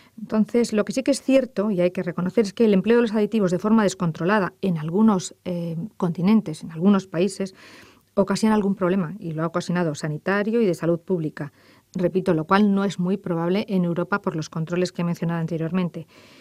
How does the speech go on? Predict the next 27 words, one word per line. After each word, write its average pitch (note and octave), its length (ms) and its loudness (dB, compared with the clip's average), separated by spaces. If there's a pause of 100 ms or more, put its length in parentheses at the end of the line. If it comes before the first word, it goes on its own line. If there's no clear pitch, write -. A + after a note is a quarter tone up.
(280)
Estos A#3 320 0
productos A#3 380 0
alimenticios G#3+ 540 2
que F#3 100 -4
consumimos G3 480 0
hoy A3+ 120 2
en G#3+ 120 4
día A#3 300 0 (140)
realmente G3 520 2
no G#3+ 80 4
podrían G#3+ 380 4
existir G3 640 -4
sin F3+ 220 -6
el C#3+ 100 -10
empleo F#3+ 300 -4
de G#3+ 60 -2
estos - 220 -10
compuestos, F3+ 520 -8
de F3+ 80 -2
los E3 180 -4
aditivos F3+ 400 -6
alimentarios. E3 720 -8 (540)
Lo A3 100 -2
que A#3 80 0
sí A3+ 80 -4
también C#4 320 4
es, A#3 160 -2